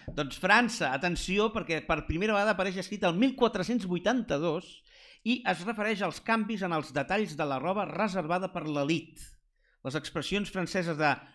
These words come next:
nouvelle mode, és a dir, la, la moda nova, o été de mode, està de moda,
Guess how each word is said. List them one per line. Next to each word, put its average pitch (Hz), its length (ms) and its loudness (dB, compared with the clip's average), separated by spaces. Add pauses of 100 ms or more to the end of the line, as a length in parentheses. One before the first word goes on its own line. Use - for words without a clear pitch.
nouvelle 165 460 4
mode, 156 480 2
és 123 80 -10
a 127 60 -4
dir, 123 260 -4
la, 117 420 -6
la 117 180 -4
moda 127 460 0
nova, 131 540 0
o 147 300 2
été 151 560 0
de 131 100 0
mode, 165 420 2
està 143 300 -4
de 135 100 -2
moda, 185 440 2